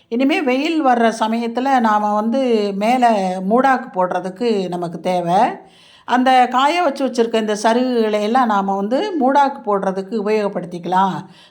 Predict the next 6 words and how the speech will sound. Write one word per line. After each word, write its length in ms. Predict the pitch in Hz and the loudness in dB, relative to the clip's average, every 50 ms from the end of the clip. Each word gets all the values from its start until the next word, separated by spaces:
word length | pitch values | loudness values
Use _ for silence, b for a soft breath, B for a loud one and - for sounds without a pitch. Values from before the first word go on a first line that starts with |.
| B | B
அப்படின்னு 360 | - 196 185 185 208 208 214 226 | -2 -2 -2 -2 -2 -2 -2 -2
இங்க 240 | 226 214 190 180 | -2 -2 -2 -2
காய 300 | 180 190 196 196 196 196 | 0 0 2 2 4 2
வச்சு 240 | 190 180 185 185 180 | 2 0 -4 -6 -10
வச்சிருக்கோம் 380 | 165 175 175 160 156 175 170 156 | -10 -8 -10 -8 -4 -4 -4 -4
பாருங்க. 600 | 165 165 156 156 156 165 185 214 269 381 - | -4 -4 -6 -6 -4 -2 -2 0 -2 -2 -4